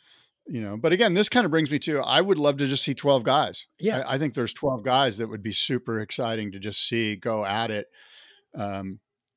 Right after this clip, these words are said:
Speaker 1: and, you know, the first day of the swell period when it's pumping, and then we see a finals day that's still pumping and it's all good.
Speaker 2: Well, there's two conversations to follow up on here. Uh, Kalohe Andino was on the cusp. He is officially cut.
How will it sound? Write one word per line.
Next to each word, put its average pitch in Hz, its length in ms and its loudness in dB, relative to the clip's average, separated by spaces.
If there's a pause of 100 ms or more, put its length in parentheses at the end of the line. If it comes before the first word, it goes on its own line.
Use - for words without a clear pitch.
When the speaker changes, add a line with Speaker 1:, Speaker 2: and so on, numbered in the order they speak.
(680)
Speaker 1:
and, 104 200 -6
you 104 80 -6
know, 95 120 -8
the 95 60 -12
first 110 300 -8
day 101 140 -4
of 92 40 -8
the 90 60 -12
swell 120 280 -6
period 92 360 -10
when 101 160 -8
it's 85 100 -16
pumping, 110 460 -8
and 98 120 -10
then 101 200 -10
we 101 100 -10
see 110 200 -10
a 95 60 -10
finals 107 440 -10
day 107 180 -8
that's 107 220 -12
still - 240 -12
pumping 113 500 -10
and 101 160 -12
it's - 160 -18
all 101 160 -8
good. 101 340 -10 (520)
Speaker 2:
Well, 127 320 -2 (100)
there's 135 300 6 (460)
two 156 160 4
conversations 127 720 0
to 117 80 -6
follow 117 280 2
up 117 140 0
on 117 100 0
here. 117 400 -2
Uh, 117 200 2
Kalohe 127 440 2
Andino 135 640 0
was 127 160 2
on 127 200 2
the 120 80 0
cusp. 135 500 -4
He 117 220 0
is 110 300 -4 (340)
officially 135 380 4
cut. 160 380 -2